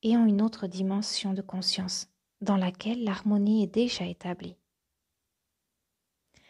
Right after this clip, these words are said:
Quand les Juifs au temple demandèrent à Jésus : « Quel signe nous montres-tu, voyant que tu fais ces choses ? » Ils étaient en train de lui demander quel droit il avait d'agir d'une manière aussi autoritaire.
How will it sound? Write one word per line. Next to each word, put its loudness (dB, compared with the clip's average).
Quand 2
les 6
Juifs -4
au -6
temple 2
demandèrent 2
à 0
Jésus : « -2
Quel -2
signe 2
nous 6
montres-tu, -2
voyant 2
que -8
tu -6
fais -4
ces -6
choses ? » -4
Ils 0
étaient -2
en 0
train -2
de 0
lui 0
demander 4
quel 0
droit 0
il 0
avait 4
d'agir 0
d'une 0
manière 2
aussi -4
autoritaire. -4